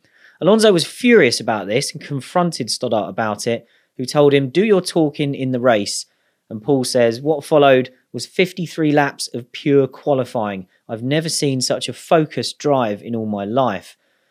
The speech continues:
And he added, "The bottom line is that every time Fernando drove the P S oh one, he got a hundred and ten percent out of it. Let's face it, the car was a dog,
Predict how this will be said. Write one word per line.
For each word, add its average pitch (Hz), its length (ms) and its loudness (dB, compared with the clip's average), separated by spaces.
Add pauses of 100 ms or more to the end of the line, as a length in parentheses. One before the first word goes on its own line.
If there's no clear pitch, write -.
(180)
And 120 120 -8
he 123 120 0
added, 135 340 2
"The 147 60 0
bottom 226 340 2
line 143 440 2 (160)
is 127 120 -6
that 139 100 2
every 185 180 2
time 160 260 0
Fernando 139 400 2
drove 180 380 4
the 135 80 -8
P 123 220 0
S 113 160 -2
oh 113 140 0
one, 113 320 0 (180)
he 120 60 -10
got 123 160 -2
a - 100 -10
hundred 156 300 -4
and 139 120 -6
ten 135 340 -4
percent 127 420 -4
out 101 260 -10
of 98 60 -8
it. 95 220 -6 (340)
Let's 175 240 4
face 123 320 0
it, 123 200 0
the - 80 -6
car 185 280 2
was 120 100 0
a 110 80 -4
dog, 110 380 2